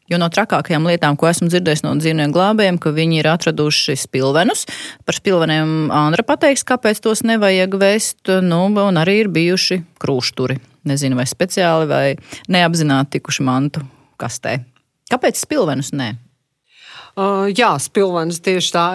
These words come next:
Speaker 2: Šī, šī ir viena no tām lietām, ko nē. Ā,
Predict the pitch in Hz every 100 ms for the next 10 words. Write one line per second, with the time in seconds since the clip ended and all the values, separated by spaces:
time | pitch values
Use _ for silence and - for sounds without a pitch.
0 | 180 - 220 214 208 196 - 208 196 208
1 | 190 175 165 160 156 165 180 160 143 147
2 | 151 175 165 202 302 381 - - - -
3 | - -